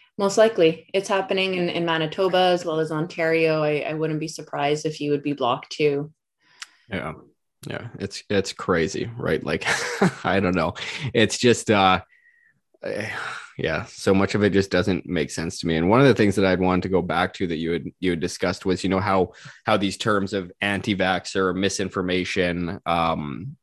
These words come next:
Speaker 2: conspiracy theorist even have been weaponized as, like, terms of stigmatization again, because everything that we're seeing, and I know that we had talked off mic before, but there was, um, there was a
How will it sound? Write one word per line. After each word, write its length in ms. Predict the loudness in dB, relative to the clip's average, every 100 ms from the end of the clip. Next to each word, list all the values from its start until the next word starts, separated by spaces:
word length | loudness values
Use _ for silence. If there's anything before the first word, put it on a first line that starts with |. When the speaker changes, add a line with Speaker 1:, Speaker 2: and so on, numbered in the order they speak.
| -2
Speaker 2:
conspiracy 540 | -2 0 0 2 -2
theorist 420 | -2 0 0 0
even 380 | -2 -2 -2 -4 -10 -20 -10
have 220 | -2 0 2
been 340 | 2 2 0
weaponized 800 | 2 2 2 0 2 2 0 -2
as, 260 | -2 -2
like, 220 | -2 -6 -4
terms 340 | -2 -2 -2
of 140 | -6
stigmatization 880 | -4 -4 -2 -2 -2 -2 -4 -4 -4
again, 320 | 0 2 2
because 560 | -2 -4 0 2 0 -6 -16 -20 -20 -14 0
everything 340 | 4 6 6
that 140 | 6 4
we're 100 | 2
seeing, 320 | 2 2 2
and 100 | 0
I 60 |
know 200 | 0 2
that 120 | 0 0
we 80 |
had 140 | -2 -2
talked 280 | -2 -2 -2
off 200 | -2 -4
mic 240 | -6 -6
before, 400 | -10 -2 2 2
but 160 | 0 0
there 160 | 0
was, 260 | 0 -2 -2
um, 500 | -2 -2 -4 -10 -14 _
there 180 | -6 -4
was 160 | -2 2
a 440 | 2 2 0 -4